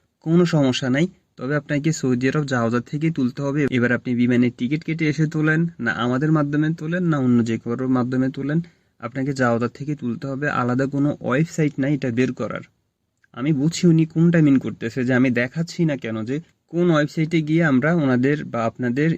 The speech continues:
এয়ারপোর্ট প্রিন্ট, জাওজাত প্রিন্ট এগুলা বের করি। ভাই কোনো ওয়েবসাইটে এরকম কোনো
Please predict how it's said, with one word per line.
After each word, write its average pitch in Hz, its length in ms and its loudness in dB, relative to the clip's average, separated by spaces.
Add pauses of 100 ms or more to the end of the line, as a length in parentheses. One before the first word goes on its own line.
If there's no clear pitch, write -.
এয়ারপোর্ট 123 420 0
প্রিন্ট, 127 280 -4
জাওজাত 117 460 0
প্রিন্ট 135 200 -4
এগুলা 120 260 2
বের 127 200 0
করি। 107 300 -10
ভাই 117 220 -6
কোনো 123 200 -6 (100)
ওয়েবসাইটে 123 580 -4
এরকম 120 280 -2
কোনো 127 220 0